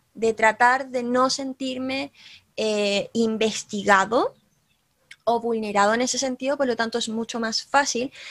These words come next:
que yo empiece a tener, a ocultar conductas. Mientras que si yo tengo una relación en la cual tengo una relación sana, eh,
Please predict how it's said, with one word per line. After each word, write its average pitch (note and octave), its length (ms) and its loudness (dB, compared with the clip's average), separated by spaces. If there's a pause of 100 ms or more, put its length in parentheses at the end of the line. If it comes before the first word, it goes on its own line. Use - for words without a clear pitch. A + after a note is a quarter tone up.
(300)
que A#3+ 160 -2
yo C4+ 460 4 (400)
empiece B3 520 2
a B3 60 2
tener, A#3+ 760 0
a A#3+ 100 8
ocultar A#3 580 0
conductas. - 720 -10 (1200)
Mientras A3+ 400 -6
que A3 120 -8
si G#3+ 140 -8
yo B3 160 0
tengo C#4 480 -2 (300)
una A3+ 300 4
relación A3+ 760 0 (240)
en G#3+ 180 -8
la G#3 160 -2
cual A3+ 460 0 (920)
tengo A3 760 -2 (500)
una A2 220 0
relación - 420 -4
sana, - 560 2 (800)
eh, G3+ 720 -6